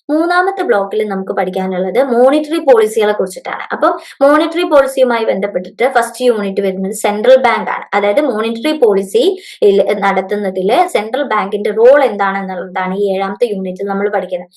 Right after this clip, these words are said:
ഇപ്പൊ മോണിറ്ററി പോളിസിന്റെ ടാർഗറ്റുകള്, അതുപോലെ മോണിറ്ററി പോളിസി ഇൻസ്ട്രുമെന്റ്സ്, ഏ, ട്രാൻസ്മിഷൻ മെക്കാനിസം എങ്ങനെയാണ്, ഗ്ലോബൽ ഫിനാൻഷ്യൽ ക്രൈസിസിൽ എങ്ങനെയാണ് സെൻട്രൽ ബാങ്ക് വർക്ക് ചെയ്യുന്നത്,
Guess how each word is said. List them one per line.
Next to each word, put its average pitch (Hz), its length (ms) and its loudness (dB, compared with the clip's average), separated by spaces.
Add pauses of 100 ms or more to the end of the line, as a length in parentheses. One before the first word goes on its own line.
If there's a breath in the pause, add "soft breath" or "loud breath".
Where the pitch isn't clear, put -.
(120 soft breath)
ഇപ്പൊ 233 280 2
മോണിറ്ററി 208 300 -2
പോളിസിന്റെ 196 520 0 (220)
ടാർഗറ്റുകള്, 190 1080 -2
അതുപോലെ 220 360 2
മോണിറ്ററി 214 380 0
പോളിസി 190 360 0
ഇൻസ്ട്രുമെന്റ്സ്, 196 920 -2 (320)
ഏ, 202 80 2
ട്രാൻസ്മിഷൻ 226 680 0
മെക്കാനിസം 208 600 -2
എങ്ങനെയാണ്, 190 640 -6
ഗ്ലോബൽ 226 320 2
ഫിനാൻഷ്യൽ 220 400 -2
ക്രൈസിസിൽ 196 540 -2
എങ്ങനെയാണ് 214 500 0
സെൻട്രൽ 196 320 -2
ബാങ്ക് 196 320 2
വർക്ക് 185 360 -2
ചെയ്യുന്നത്, 185 440 0